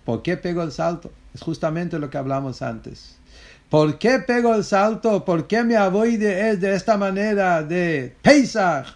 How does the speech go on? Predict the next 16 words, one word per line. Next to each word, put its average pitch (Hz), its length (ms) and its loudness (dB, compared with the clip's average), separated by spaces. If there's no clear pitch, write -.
Y 156 100 0
es 202 300 2
Dilug, 214 600 4
Lejatjila 202 580 4
arriba, 233 440 4
como 196 220 0
Rebbe 202 220 0
lo 196 80 2
llama, 190 340 0
Ufaratzta, 185 760 0
salir 233 380 6
de 262 80 4
las 240 200 4
limitaciones. 226 600 2
¿Por 165 240 -4
qué? 175 280 -6